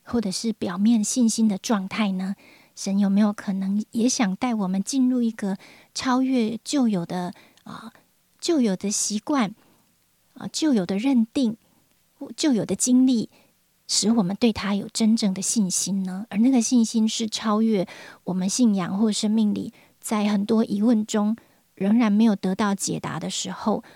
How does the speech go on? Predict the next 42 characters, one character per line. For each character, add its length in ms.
我 80
们 220
仍 180
然 300
认 420
定， 220
因 160
为 160
他 440
已 100
经 180
向 240
我 60
们 100
显 240
明 220
了 140
他 320
爱 180
的 120
确 280
据， 300
我 100
们 160
就 300
一 100
直 200
跟 200
随 240
他， 300
一 100
直 160
信 320
到 300
底， 160
尽 160
管 200
我 120
们 120
的 140
疑 180
问 300